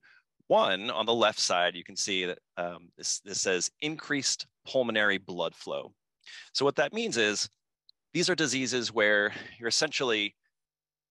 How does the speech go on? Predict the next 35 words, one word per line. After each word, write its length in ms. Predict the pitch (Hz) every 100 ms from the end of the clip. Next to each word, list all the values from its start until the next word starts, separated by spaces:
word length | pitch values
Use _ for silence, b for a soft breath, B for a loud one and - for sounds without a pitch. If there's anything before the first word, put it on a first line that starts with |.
| _ _
either 300 | 110 107 90
shunting 640 | - - 165 165 170 151 131
more 340 | 131 147 151
blood 480 | 127 139 135 131 127 - 127 - _
to 100 | -
the 80 | 117
side 260 | - 127 120
of 60 |
the 60 | 110
heart 320 | - 117 113 _ -
that 160 | 92
sends 320 | - 120 110
blood 240 | 98 107 101
to 240 | - - 131
the 120 | 104
lungs, 600 | 90 98 160 208 214 - B B _
um, 260 | - 104 104 82
or 340 | 113 107 110
something 400 | 110 - 214 180
is 100 | 127
happening 460 | 117 104 - 104 98
where 100 | 98
you're 140 | 95
basically, 580 | 90 123 120 - 98 92 B B _
you're 80 | 110
giving 320 | 208 190 147
more 440 | 110 113 139 151
blood 500 | 127 107 107 101 - - _
to 260 | - 160 175
the 100 | 120
lungs 600 | 101 95 92 92 87 - -
than 120 | 110
you 140 | 107
really 340 | 104 117 110 101
should, 560 | - 117 95 85 85